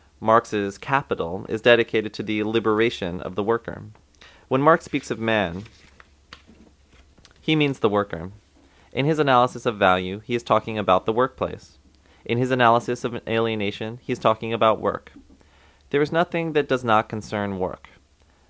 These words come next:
But that is because the worker was central to the Marxist analysis at the time it was developed. The working class could be seen to be the center of the social structure. Using different analyses,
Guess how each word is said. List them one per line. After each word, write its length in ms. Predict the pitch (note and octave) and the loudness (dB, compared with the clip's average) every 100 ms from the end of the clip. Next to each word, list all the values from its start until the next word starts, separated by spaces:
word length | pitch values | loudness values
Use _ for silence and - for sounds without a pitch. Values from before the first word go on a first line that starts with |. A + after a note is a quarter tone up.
| - | -4
But 80 | G#2 | 4
that 140 | A#2 | 4
is 100 | C#3+ | 4
because 280 | D3+ C#3+ C3+ | -4 -4 -2
the 80 | C#3 | 0
worker 280 | A#2+ A#2 | 0 0
was 140 | A2+ A#2 | -2 -2
central 340 | - G#2 A2 | -2 -2 -2
to 120 | G#2+ | -2
the 60 | G#2+ | 0
Marxist 400 | G#2 G2+ - B2 | 2 2 0 -6
analysis 600 | A#2+ G#2 F#2 - F#2 - | -2 2 0 0 -6 -6
at 100 | - | -6
the 80 | G2+ | -6
time 280 | - G2 F#2+ | -2 0 0
it 80 | F2+ | -4
was 100 | F#2+ | -4
developed. 540 | G2 G2+ F#2 - - _ _ _ _ _ _ _ _ | 2 4 4 -2 -16 _ _ _ _ _ _ _ _
The 100 | - | 2
working 300 | C3+ E3+ D#3 | 4 4 0
class 420 | - C3 A2+ A#2 | 2 8 8 6
could 140 | - A#2 | 0 -6
be 100 | A#2+ | -6
seen 440 | - B2+ A#2+ B2 | -6 -6 -6 -6
to 80 | B2 | -6
be 140 | A#2 | -2
the 60 | A2+ | -2
center 460 | - B2 A#2 G2+ G2 | -2 -2 -2 -4 -4
of 160 | F#2+ | -4
the 80 | G2 | -6
social 320 | - G2+ G#2 | -2 -2 -2
structure. 520 | - A2+ A2 - G2 G#2+ G#2+ _ _ _ _ _ _ _ | -2 0 0 -4 -12 -14 -20 _ _ _ _ _ _ _
Using 280 | D3+ E3+ D3+ | -2 0 2
different 280 | D#3 C#3 | 2 0
analyses, 720 | A2 G2+ F#2+ F#2+ F#2 F2+ - | 2 2 2 0 -6 -8 -10